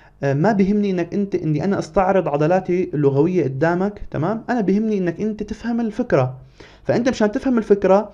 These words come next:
لازم تكون العبارة مبسطة قدر الإمكان، ولازم يكون الأمثلة، يعني كل مفهوم تقريبا رح أعطي عليه ثلاث إلى أربع أمثلة، وحتى في بعضهم أكثر، بحيث إني أنا أشعر إني أنا ل-، يعني لو إني طالب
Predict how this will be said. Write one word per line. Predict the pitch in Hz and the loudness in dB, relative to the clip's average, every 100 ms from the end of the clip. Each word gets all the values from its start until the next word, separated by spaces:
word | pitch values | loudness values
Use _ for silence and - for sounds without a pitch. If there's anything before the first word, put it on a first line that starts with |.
| - - | -20 -6
لازم | 147 220 240 226 | 2 4 4 2
تكون | 214 - 220 208 | -2 -4 -2 -2
العبارة | 156 160 202 214 | 0 4 4 4
مبسطة | 170 208 196 190 | 0 -2 -2 0
قدر | 220 226 | 2 2
الإمكان، | 190 185 170 139 | 0 0 0 2
ولازم | 165 202 190 | 2 2 0
يكون | 202 202 | -2 -2
الأمثلة، | - 220 220 202 214 277 - - - | -2 -2 -2 0 0 0 -8 -20 -6
يعني | 127 | -4
كل | 131 226 | 0 0
مفهوم | 220 214 220 | 0 0 -4
تقريبا | 214 180 214 | 0 2 4
رح | 185 - | 2 2
أعطي | 202 190 | -4 -2
عليه | 165 185 | 0 0
ثلاث | 190 214 208 | 2 0 2
إلى | 175 160 | 0 2
أربع | 190 170 156 | 2 2 0
أمثلة، | 170 170 185 208 208 - - _ | -2 0 0 0 -2 -20 -20 _
وحتى | - - 185 | -8 -4 0
في | |
بعضهم | 180 196 185 | 2 2 2
أكثر، | 196 - 123 127 - - - | 0 0 -2 -2 -14 -16 -6
بحيث | - 226 233 180 | 0 2 2 2
إني | 170 202 | -2 0
أنا | 208 208 | 0 -2
أشعر | - 190 233 214 | -2 0 0 -2
إني | 151 151 190 | -4 -2 -2
أنا | 202 233 156 - | -2 -2 -6 -6
ل-، | 147 - | -6 -4
يعني | 139 120 | -4 -2
لو | 127 - | 0 0
إني | 208 190 | 2 0
طالب | 190 202 233 | 2 4 4